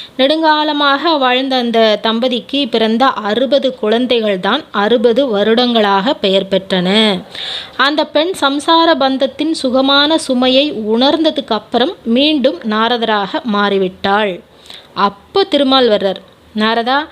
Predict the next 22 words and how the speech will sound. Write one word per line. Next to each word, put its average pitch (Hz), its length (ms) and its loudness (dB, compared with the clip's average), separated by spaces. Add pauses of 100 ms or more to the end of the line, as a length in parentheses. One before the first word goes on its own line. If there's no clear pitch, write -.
(320)
இந்தா 247 300 0
உன்னுடைய 220 340 -2
பழைய 214 380 0
மகதிங்கிற 233 640 -2
வீணை. 220 340 0 (540)
நீ 233 140 2
பெண்ணாக 285 600 0
இருந்தப்போ 254 580 0 (420)
உன்னுடைய 233 360 2
பெயர் 233 440 0
மாயா 226 440 0
ரூபவ். 220 400 -2 (320)
மாயையினுடைய 262 800 0 (680)
வசத்திலே 262 600 0 (100)
நீ 220 140 -4 (100)
இருந்த 262 320 -2
பொழுது 220 340 2 (400)
நீ 247 220 0 (100)
பெற்ற 254 420 -2
குழந்தைகளின் 254 840 0 (160)
பெயரில் 226 560 0
அறுபது 226 520 2